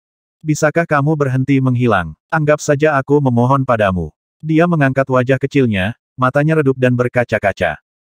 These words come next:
"Aku tidak bisa hidup tanpamu," katanya,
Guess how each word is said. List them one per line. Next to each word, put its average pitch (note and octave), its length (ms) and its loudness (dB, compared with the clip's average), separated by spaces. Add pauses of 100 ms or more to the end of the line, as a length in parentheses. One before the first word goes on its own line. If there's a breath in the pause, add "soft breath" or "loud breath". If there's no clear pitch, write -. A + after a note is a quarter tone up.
(120)
"Aku E3 240 0
tidak C#3 240 2
bisa C3 160 0
hidup B2+ 240 0
tanpamu," C3 560 0 (220)
katanya, C3 560 0